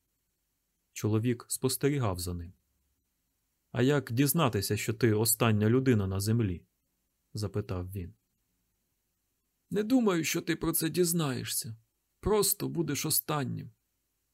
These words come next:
"Ніхто й не дізнається". "А яка різниця? Коли помираєш,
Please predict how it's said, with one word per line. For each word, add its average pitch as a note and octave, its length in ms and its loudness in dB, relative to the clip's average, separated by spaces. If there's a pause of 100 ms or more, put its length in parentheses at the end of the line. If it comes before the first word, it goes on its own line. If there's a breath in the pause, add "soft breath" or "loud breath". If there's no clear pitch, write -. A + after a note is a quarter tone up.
(1160)
"Ніхто C#3 360 0
й C#3 40 4
не C#3 120 2
дізнається". G2+ 800 -2 (760)
"А G#3 120 -4
яка A3+ 300 0
різниця? F#3 640 -2 (720 soft breath)
Коли G#3 220 6
помираєш, G3 880 2